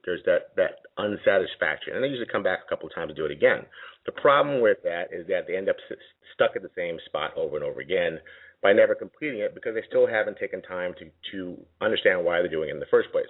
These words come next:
So everything I'm talking about today, believe it or not, has little to do with the actual protocol, but has a lot to do with the majority of the reasons why people don't succeed. And I'm telling you this because I'm someone who sp-, I speak to,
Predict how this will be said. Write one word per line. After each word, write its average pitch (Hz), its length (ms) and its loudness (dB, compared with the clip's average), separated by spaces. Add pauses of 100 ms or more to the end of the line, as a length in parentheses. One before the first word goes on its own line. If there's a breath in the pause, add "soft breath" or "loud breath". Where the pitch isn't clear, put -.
(400 loud breath)
So - 60 -10 (100)
everything 196 300 4
I'm 156 100 -2 (120)
talking 117 280 -6
about 73 320 -10
today, - 320 -10 (140)
believe 95 200 -4
it 123 60 6
or 117 80 6
not, 67 280 -8 (580 loud breath)
has 110 260 4 (100)
little 113 460 -2
to 151 120 -6
do 104 300 -4
with 85 160 -4
the - 140 -6
actual 82 560 -4 (100)
protocol, 60 760 2 (440 soft breath)
but 101 100 0
has 104 240 -4
a 90 40 -6
lot 95 380 -6
to 151 60 -18
do 104 240 -8
with 92 220 -12
the 85 60 -20
majority 107 640 -2
of 117 60 -6
the 117 60 -8
reasons 85 560 -6 (100)
why 85 420 4
people 85 220 -6
don't 73 260 -2
succeed. - 460 -10 (560 loud breath)
And 90 100 8
I'm 90 160 6
telling 190 220 6
you 139 80 8
this 110 200 4
because 101 260 2 (120)
I'm 117 200 -4 (100)
someone 104 220 -2
who 107 100 -16
sp-, - 320 -14
I 127 120 2 (160)
speak 143 200 -2 (160)
to, 113 320 -6